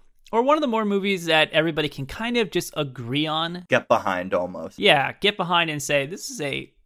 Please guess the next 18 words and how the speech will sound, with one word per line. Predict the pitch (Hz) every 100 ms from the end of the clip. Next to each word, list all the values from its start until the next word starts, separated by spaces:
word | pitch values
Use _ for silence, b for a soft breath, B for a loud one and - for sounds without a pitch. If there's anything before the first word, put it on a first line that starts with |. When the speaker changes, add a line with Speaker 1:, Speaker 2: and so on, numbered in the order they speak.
| -
Speaker 1:
just | - 151 -
a | 131
stellar | - - 135 135 127 131
sci-fi | - 139 - 143
movie." | 135 131 135 139 139 b
Speaker 2:
Right. | 107 104 92 -
Speaker 1:
If | 135
you're | 143
a |
fan | 131 156
of | 156 147
sci-fi, | 147 143 143 147 143
you're | 143 143
gonna | 143 240
like | 160 143 135
Ex | 139 -
Machina. | 131 139 143 135 147
Speaker 2:
Yeah, | 117 147 143 92